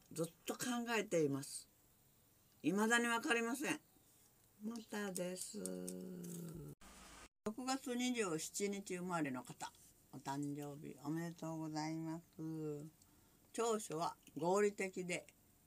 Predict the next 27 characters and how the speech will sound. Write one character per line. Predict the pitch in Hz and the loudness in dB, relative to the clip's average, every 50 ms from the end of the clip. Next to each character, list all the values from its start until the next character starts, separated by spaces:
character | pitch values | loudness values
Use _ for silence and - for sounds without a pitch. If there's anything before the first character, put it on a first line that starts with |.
| - - | -12 -6
計 | - 190 185 180 | 0 0 0 2
画 | 190 196 | 2 -2
性 | 175 - - - 196 170 165 | -2 -2 -4 -2 0 0 0
が | 156 160 156 151 | 2 2 0 0
あ | 139 | 0
る。 | - - - - - - - - - - - - - - - - - - | -2 -6 -12 -16 -20 -20 -20 -20 -20 -20 -20 -20 -20 -20 -20 -16 -6 -2
短 | 156 165 175 160 143 139 | 2 4 6 6 4 4
所 | - - 110 117 | 2 -6 -4 -2
は | 123 131 - - - - - - - - - - | -2 -2 -2 -4 -12 -20 -20 -20 -20 -16 -8 -2
秘 | 165 | -2
密 | 175 190 196 202 202 | -2 -2 0 -2 -2
主 | 190 - 208 | -2 -2 -2
義 | 185 160 143 | 0 0 0
で | 123 127 - - - - | -2 -2 -8 -8 -8 -6
他 | 151 156 | -2 0
人 | 180 190 190 190 190 185 | 0 0 0 0 0 0
に | 180 175 | -2 -4
頼 | 170 - 175 180 190 208 | -4 -4 0 2 2 4
ら | 214 214 214 | 4 4 4
な | 208 196 170 | 2 -2 -4
い。 | - - - - - - - - - - - - - - - - - - - - - - - | -8 -10 -20 -20 -20 -20 -20 -20 -20 -20 -20 -20 -20 -20 -20 -20 -20 -20 -20 -20 -20 -14 -6
う | - 175 | -2 0
ん、 | 208 220 220 226 240 233 226 226 233 226 226 226 226 226 226 226 - | 2 2 2 2 0 -4 -10 -12 -14 -14 -14 -12 -12 -12 -12 -12 -6
誕 | - 240 220 226 226 220 | 0 4 4 6 6 6
生 | 240 226 214 190 | 6 6 4 4
石 | - 165 131 - - 127 | 2 -2 -2 -2 -4 -4
は | 131 127 - | -4 -4 -6